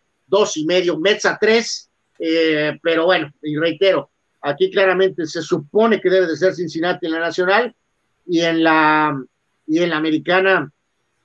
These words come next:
pues esto se va a ir hasta el último día, ¿no? Este, entre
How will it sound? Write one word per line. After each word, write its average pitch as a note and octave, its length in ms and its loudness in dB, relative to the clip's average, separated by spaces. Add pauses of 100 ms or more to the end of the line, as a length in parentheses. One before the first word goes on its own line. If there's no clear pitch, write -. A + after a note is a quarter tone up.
(600)
pues D3 200 0
esto F#3+ 180 2
se F#3 100 0
va F3+ 80 4
a - 40 4
ir F#3+ 60 6
hasta F3+ 160 0
el F3 60 4
último E3+ 300 0
día, C#3+ 220 0
¿no? F3+ 180 -2
Este, - 240 -4
entre D3+ 300 -4